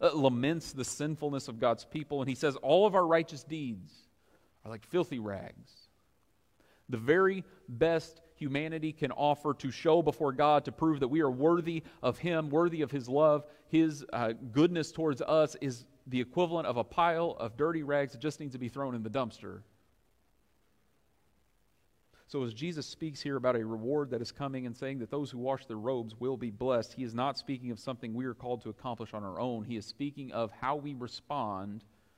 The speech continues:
to what he has done. Remember, what you wear reveals a lot.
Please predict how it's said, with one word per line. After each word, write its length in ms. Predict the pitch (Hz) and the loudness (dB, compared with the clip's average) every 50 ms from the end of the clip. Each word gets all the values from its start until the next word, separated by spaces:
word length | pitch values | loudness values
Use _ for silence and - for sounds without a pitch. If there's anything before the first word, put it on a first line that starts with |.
| _ _ _ _ _ _ _ | _ _ _ _ _ _ _
to 60 | - 104 | -12 -6
what 220 | 107 127 135 127 | -4 -2 -4 -4
he 140 | 123 139 123 | -4 -6 -6
has 140 | 113 101 98 | -6 -8 -8
done. 300 | 101 110 104 - - - 104 - - _ _ _ _ _ _ _ _ _ _ _ _ _ _ _ _ _ _ _ _ _ _ _ _ _ _ _ _ _ _ _ _ _ _ _ _ _ _ _ _ _ | -8 -8 -8 -8 -12 -16 -20 -20 -20 _ _ _ _ _ _ _ _ _ _ _ _ _ _ _ _ _ _ _ _ _ _ _ _ _ _ _ _ _ _ _ _ _ _ _ _ _ _ _ _ _
Remember, 180 | 135 135 127 107 | -4 -4 -4 -2
what 220 | 104 131 127 - | -4 -4 -6 -6
you 60 | 156 | -10
wear 280 | 123 110 123 135 123 120 | -6 -2 -2 0 0 0
reveals 420 | 113 113 104 104 123 127 113 101 | -2 -4 -6 -4 -4 -6 -4 -6
a 40 | 104 | -6
lot. 380 | 101 101 104 98 95 - - | -4 -2 -2 -2 -4 -6 -10